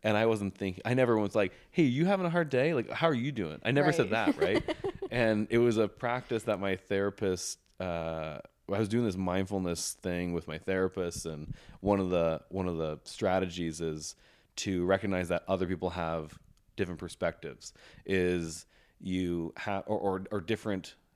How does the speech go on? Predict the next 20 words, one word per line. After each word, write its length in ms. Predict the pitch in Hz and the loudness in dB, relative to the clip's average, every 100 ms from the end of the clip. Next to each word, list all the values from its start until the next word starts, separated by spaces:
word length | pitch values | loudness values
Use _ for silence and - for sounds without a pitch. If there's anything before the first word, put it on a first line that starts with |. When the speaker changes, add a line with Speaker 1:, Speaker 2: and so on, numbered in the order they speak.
| - | -20
Speaker 1:
thoughts 360 | - 104 98 - | -2 0 0 -2
in 60 | 95 | -4
their 100 | 90 | -2
mind, 480 | 90 85 76 69 98 | -2 -2 -4 -8 -8
you 80 | |
know, 200 | 90 85 - _ _ _ _ _ _ - | -4 -4 -6 _ _ _ _ _ _ -12
'cause 160 | - 101 | -6 0
you 100 | 123 | 2
might 260 | 131 120 | 2 0
assume 460 | 104 - - 120 107 | -2 -4 0 2 2
a 40 | |
lot 200 | 98 87 | 2 0
of 80 | 85 | 0
stuff. 440 | - 90 80 76 _ - - - | -4 -6 -8 -10 _ -20 -14 -2
And 180 | 101 | 0
the, 160 | 95 90 87 | 2 0 0
the 160 | 95 | -6
practice 500 | - 107 104 107 92 | -2 -2 -2 -4 -4
is 300 | 90 85 82 - | -2 -2 -6 -12
you, 380 | 82 95 73 | -6 -6 -6